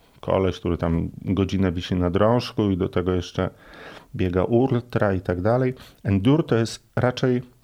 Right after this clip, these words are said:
sposób radzenia sobie z wysiłkiem, z natężeniem tego wysiłku w jakimś tam dłuższym okresie czasu i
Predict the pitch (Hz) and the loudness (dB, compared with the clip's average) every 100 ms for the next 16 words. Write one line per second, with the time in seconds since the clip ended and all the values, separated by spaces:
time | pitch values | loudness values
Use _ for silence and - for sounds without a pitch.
0 | _ _ - - - - - 139 143 - | _ _ -20 -20 -14 -6 -2 0 0 2
1 | 120 104 127 120 101 - 87 90 87 - | 2 4 2 2 0 -2 -2 0 0 -2
2 | 95 90 90 87 90 85 90 - 95 92 | -6 -2 0 2 0 -2 -4 0 0 0
3 | 117 120 - 95 101 95 107 101 92 - | 0 0 0 0 2 0 0 0 0 -2
4 | 87 90 92 - 95 87 - 127 139 - | -2 -2 -2 -2 -2 -2 0 0 0 -6
5 | - - - 92 101 95 92 95 98 - | -20 -16 -10 -4 -2 -2 -2 0 -2 -2
6 | 101 95 - 98 - - 117 - 127 | -2 -2 -2 -4 -4 -2 -2 0 -2